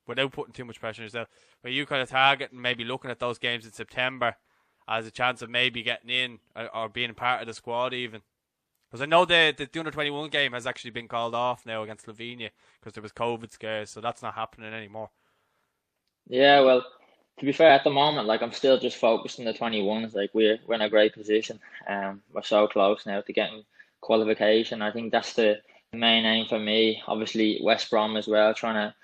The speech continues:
Speaker 2: trying to perform, but hopefully that's been, like, a dream of mine since I was young to, to get a call into the seniors, and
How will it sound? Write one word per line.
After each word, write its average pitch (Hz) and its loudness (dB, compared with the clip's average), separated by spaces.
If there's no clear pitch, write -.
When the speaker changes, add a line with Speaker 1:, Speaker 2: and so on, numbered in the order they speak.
Speaker 2:
trying 117 -4
to - -8
perform, 117 2
but 104 0
hopefully 110 4
that's 113 6
been, 117 4
like, 107 2
a 113 2
dream 107 0
of 107 -4
mine 104 -2
since - -8
I 107 0
was 101 -2
young 104 -2
to, 98 2
to - -12
get 104 0
a 107 -6
call 104 2
into 101 -8
the 107 -4
seniors, 104 -2
and 98 -6